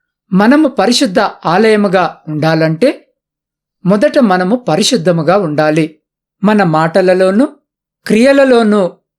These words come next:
ఎంతో పవిత్రముగా ఉండాలి. ఎందుకంటే మనము మాట్లాడే మాటలన్నిటినీ దేవుడు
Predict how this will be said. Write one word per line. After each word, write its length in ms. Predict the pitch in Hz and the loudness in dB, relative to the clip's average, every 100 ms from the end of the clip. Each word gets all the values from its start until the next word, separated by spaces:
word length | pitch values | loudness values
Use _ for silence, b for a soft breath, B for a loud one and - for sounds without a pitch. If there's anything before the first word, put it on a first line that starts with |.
| _ - 160 | _ -6 0
ఎంతో 280 | 214 240 302 | 2 2 0
పవిత్రముగా 720 | 302 170 190 - 202 180 190 | 0 -2 -2 -2 -2 0 0
ఉండాలి. 640 | 220 160 165 160 160 156 _ _ - | 0 0 0 0 0 -2 _ _ -12
ఎందుకంటే 800 | 147 165 175 170 233 294 - _ _ _ _ _ _ - | -6 -4 -2 0 0 -2 -6 _ _ _ _ _ _ -2
మనము 320 | 220 254 233 | 2 2 2
మాట్లాడే 920 | 185 175 240 247 254 247 233 233 - _ 170 | 2 0 -2 -2 0 2 2 0 -4 _ -2
మాటలన్నిటినీ 920 | 170 190 214 208 175 226 247 233 214 | 0 2 2 0 0 -2 -2 -2 -2
దేవుడు 600 | 151 180 180 175 151 | 0 0 2 0 -2